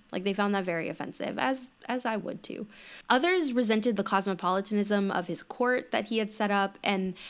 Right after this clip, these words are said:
um, they perceived this favoritism of enslaved peoples over native-born Turks. Although, as I've talked about, that favoritism was probably not so much perceived as actual. And also, his empire's hold over its various peoples was tenuous at best, and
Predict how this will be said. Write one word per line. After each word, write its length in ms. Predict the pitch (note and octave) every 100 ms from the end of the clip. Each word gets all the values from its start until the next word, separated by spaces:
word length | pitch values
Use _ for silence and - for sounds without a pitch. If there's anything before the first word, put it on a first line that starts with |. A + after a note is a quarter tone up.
| - -
um, 300 | G#3 G3 F#3+
they 100 | G#3+
perceived 680 | G#3 A#3 G#3 A#3 A#3 G#3 F#3+
this 220 | F#3+ -
favoritism 760 | - G3+ G3 F#3+ G3+ F#3 F3+ F3
of 160 | F3+
enslaved 460 | F#3 F3+ F#3 F3 -
peoples 540 | F#3+ - D#3+ F3 - -
over 400 | G3 F#3+ E3 E3+
native-born 640 | F#3+ F3 F3 - E3 E3+
Turks. 560 | - F3+ - - - -
Although, 300 | G3+ G3+ G3
as 180 | A3 A3
I've 120 | G#3
talked 240 | - G3+
about, 320 | F#3+ F3+ F3+ F3+
that 200 | - -
favoritism 680 | G3 F3+ F3+ F3+ F3+ F3+
was 180 | F3 F3 - _ _ _ -
probably 360 | - E4 F#4 E4
not 220 | A#3 G#3+
so 100 | B3
much 220 | G#3 G#3
perceived 560 | G#3+ G3+ - G#3+ C4 G#3
as 320 | F#3+ F3 - - - -
actual. 600 | D#3 - - A3+ C#4 F4+ - - -
And 320 | D4 D#4 - -
also, 300 | D#4 G#4 A#4 G#4+ F#4 - _ -
his 220 | B3+ D4
empire's 520 | - E4 - A#4+ A4+ -
hold 260 | B3 C4
over 240 | - A#3 A#3+
its 200 | G#3+ F#3+
various 440 | G3 G#3 B3 A3
peoples 520 | - A#3 A3 G#3 F#3+
was 300 | F#3+ F#3 F3+ -
tenuous 520 | C4 D4+ D#4 A3+ G#3
at 220 | G3+ -
best, 400 | C#4+ B3+ - -
and 380 | - G#3+ G#3